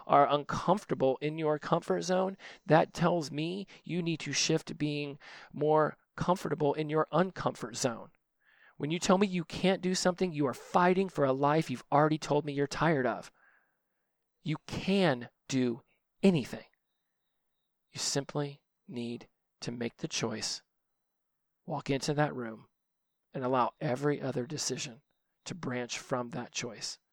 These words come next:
If it's empowering and impactful, and it comes from a place of love for yourself, I can assure you,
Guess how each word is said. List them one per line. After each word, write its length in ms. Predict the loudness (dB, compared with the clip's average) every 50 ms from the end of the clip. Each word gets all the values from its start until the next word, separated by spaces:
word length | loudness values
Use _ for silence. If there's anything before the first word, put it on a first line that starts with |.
| _ _ _ _ _ _ _ _ _ _ -12
If 120 | -6 -6
it's 140 | -4 -4 -4
empowering 640 | -8 -6 -6 -4 0 2 2 2 2 0 -2 -4 -8 -12
and 120 | -10 -10
impactful, 760 | -10 -10 -10 -10 -6 -6 -6 -6 -8 -8 -6 -4 -4 -6 -8 _ _ _ _ _ -10
and 80 | -8 -8
it 80 | -8 -4
comes 220 | -4 -4 -4 -4
from 100 | -4 -4
a 40 | -4
place 280 | -2 -2 -2 -2 -2
of 160 | -4 -6 -6 -4
love 200 | -2 -2 -2 -2
for 120 | -4 -4
yourself, 600 | -4 -4 -4 -4 -2 -2 -2 -2 -4 -6 -10 -14 _ _ _ -20 _ -20 -20 -20 -20 -20 -12 -8
I 100 | -8 -6
can 140 | -6 -6
assure 340 | -6 -4 -4 -2 0 0 0
you, 300 | -2 -2 -6 -12 -14 -18